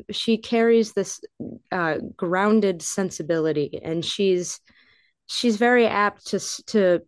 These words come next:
take a moment and to stop things when they go awry, or if there's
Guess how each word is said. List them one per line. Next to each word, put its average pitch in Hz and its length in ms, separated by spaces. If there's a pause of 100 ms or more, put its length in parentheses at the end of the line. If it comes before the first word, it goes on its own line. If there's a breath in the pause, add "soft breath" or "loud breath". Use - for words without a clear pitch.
(420)
take 254 260
a 220 40
moment 151 520
and 185 220
to 185 100
stop - 380
things 156 320
when 160 120
they 156 120
go 156 240
awry, 143 500
or 156 160
if 156 140
there's 160 320